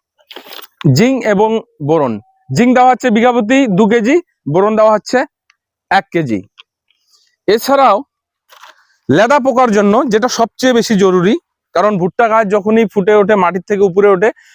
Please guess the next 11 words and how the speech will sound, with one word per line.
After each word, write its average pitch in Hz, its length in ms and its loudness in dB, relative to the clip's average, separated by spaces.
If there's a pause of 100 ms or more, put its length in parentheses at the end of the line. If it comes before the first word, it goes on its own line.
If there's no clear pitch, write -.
(140)
আহ, 147 220 2 (100)
গোড়া 185 200 0
কেটে 202 260 -2
দেয়, 190 220 0 (800)
তার 196 180 2
জন্য 254 200 2 (100)
কিন্তু 240 160 2
আমরা, 226 200 0 (100)
আমাদের 220 320 0
দেওয়া 226 140 2
হচ্ছে 226 160 -4